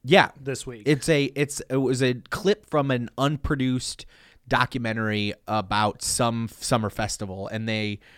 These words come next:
Speaker 1: so they were, they were doing a documentary about the festival. Daft Punk happened to be there. They filmed a segment of them setting up the helmets, is, or, or the, the pyramid and stuff. It's funny 'cause there's, uh, clips of,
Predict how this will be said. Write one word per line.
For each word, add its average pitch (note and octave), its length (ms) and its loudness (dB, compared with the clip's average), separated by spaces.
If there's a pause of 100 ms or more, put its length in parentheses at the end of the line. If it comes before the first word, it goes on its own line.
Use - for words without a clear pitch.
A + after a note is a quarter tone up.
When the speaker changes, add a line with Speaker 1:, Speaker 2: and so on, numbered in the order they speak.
(180)
Speaker 1:
so - 160 0
they B2+ 120 6
were, A#2 220 4
they C3 140 2
were A#2+ 80 2
doing E3 300 2
a D3 40 2
documentary B2 420 0
about G#2+ 180 0
the A2 60 -8
festival. G2+ 580 -8 (420)
Daft B2 240 4
Punk A2+ 140 0
happened G#2+ 240 -2
to G2+ 60 -4
be G2+ 140 -4
there. G2 200 -4
They G2 120 -6
filmed B2 320 0
a A2 60 -2
segment G#2+ 560 -4
of G#2+ 180 -4
them G#2 220 -4
setting G#2+ 360 -4
up G2+ 160 -8
the G2 300 -4
helmets, A#2 380 -4 (180)
is, C3+ 280 -4
or, C3+ 240 4
or B2 60 4
the, A2 300 0
the G#2 240 0 (100)
pyramid B2 320 0
and B2+ 120 -4
stuff. B2+ 240 -2
It's - 180 -10 (180)
funny C3 260 -2
'cause G#2+ 320 -8 (640)
there's, - 380 -4
uh, G2+ 260 2
clips - 320 -4
of, G#2+ 180 -4